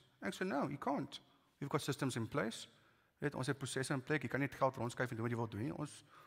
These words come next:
ons werk verantwoordelik met die geld. "Ja, maar, weet, ja, maar ek hou nie van predikante nie. Ons moet nie pre-, mense moet nie predikante volg nie en mense moet nie kerk toe gaan nie, hulle moet net Jesus volg."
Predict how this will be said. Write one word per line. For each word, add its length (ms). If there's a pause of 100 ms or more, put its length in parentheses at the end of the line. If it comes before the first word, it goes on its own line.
(160)
ons 160
werk 160
verantwoordelik 400
met 80
die 60
geld. 340 (1200)
"Ja, 180
maar, 380 (320)
weet, 300
ja, 120
maar 140
ek 80
hou 100
nie 100
van 140
predikante 520
nie. 100
Ons 120
moet 100
nie 120
pre-, 60
mense 280
moet 120
nie 40
predikante 420
volg 340
nie 220
en 280
mense 220
moet 80
nie 80
kerk 160
toe 100
gaan 80
nie, 60
hulle 120
moet 100
net 100
Jesus 260
volg." 320